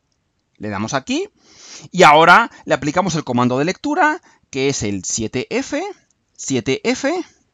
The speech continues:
Y le mandamos otro valor basura para hacer la transacción, y veis que aquí me devuelve ya el valor cincuenta, que efectivamente este valor cincuenta se corresponde, el fabricante nos dice que este es el código del, del producto.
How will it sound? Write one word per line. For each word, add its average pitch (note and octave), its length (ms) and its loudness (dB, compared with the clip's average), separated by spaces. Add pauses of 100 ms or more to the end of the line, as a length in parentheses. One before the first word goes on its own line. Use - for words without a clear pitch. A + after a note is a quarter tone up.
(1500)
Y B3 120 2
le F3 80 6
mandamos C3 500 2
otro C3+ 400 2
valor C3+ 540 4
basura C#3+ 500 2
para A#2+ 160 4
hacer A2 200 0
la D3+ 100 6
transacción, C#4 680 0 (280)
y C#4+ 140 -4
veis A#3 180 2
que - 80 0
aquí A3 180 0
me G#3+ 100 4
devuelve G3 300 2
ya G#3+ 220 2
el G#3+ 140 2
valor E3 280 8
cincuenta, B2 460 0
que B2 80 -6
efectivamente C3+ 680 0
este A#2+ 220 -6
valor A#2+ 220 -2
cincuenta D3 360 -6
se F3+ 120 -8
corresponde, C3+ 760 -2
el A2 140 -10
fabricante A#2+ 500 -2
nos C3+ 180 0
dice D#3 340 -6 (360)
que A#2+ 120 -6
este A2+ 180 -6
es A2 140 -4
el G#2 100 -4
código A2 400 -8
del, G2+ 300 -8
del G#2 160 -8
producto. F2+ 400 -14